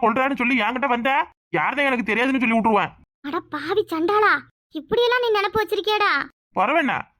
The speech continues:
Speaker 1: அன்னைக்கு நீயும் அவ கூட சேர்ந்துக்கிட்டு அவளை கல்யாணம் பண்ணிக்கலன்னா நான் செத்துருவேன்டா இருந்தாலும் சொல்லி மிரட்டினேன் என்ன?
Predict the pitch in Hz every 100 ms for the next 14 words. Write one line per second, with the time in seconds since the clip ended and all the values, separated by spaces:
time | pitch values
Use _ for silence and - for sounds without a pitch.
0 | - 190 185 180 247 311 254 247 277 226
1 | 262 269 320 311 - - 190 208 180 277
2 | 294 285 277 285 302 220 202 196 339 294
3 | 285 277 302 240 254 202 233 240 214 175